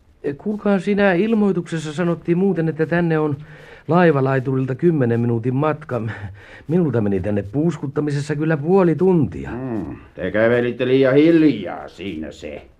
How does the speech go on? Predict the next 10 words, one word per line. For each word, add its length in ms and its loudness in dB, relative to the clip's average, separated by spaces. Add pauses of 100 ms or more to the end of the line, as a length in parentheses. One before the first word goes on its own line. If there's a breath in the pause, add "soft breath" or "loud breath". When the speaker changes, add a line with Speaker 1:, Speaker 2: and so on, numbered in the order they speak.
(200)
Speaker 1:
Ai. 340 -4
Speaker 2:
Oikein 360 6
kovasti 480 6
pistelee, 580 0
niin 140 -4
kyllä 200 -4
kymmenessä 520 -4
minuutissa 500 -4
pitäisi 440 -8
päästä. 640 -12